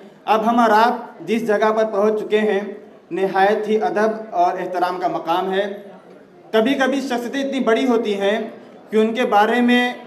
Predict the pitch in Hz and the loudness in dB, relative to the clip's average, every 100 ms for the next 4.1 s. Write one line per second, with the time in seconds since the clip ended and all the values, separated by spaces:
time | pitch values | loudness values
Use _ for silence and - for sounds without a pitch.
0 | - 226 226 220 214 208 214 214 240 208 | -2 0 2 2 2 2 2 2 2 2
1 | 202 220 - - - - 196 190 214 240 | 0 0 -6 -12 -20 -8 -4 0 0 2
2 | 202 202 208 214 185 185 170 165 165 151 | 2 0 0 2 2 2 0 -4 -6 -6
3 | 151 151 - - - - - - 214 214 | -6 -8 -12 -20 -20 -20 -20 -4 0 2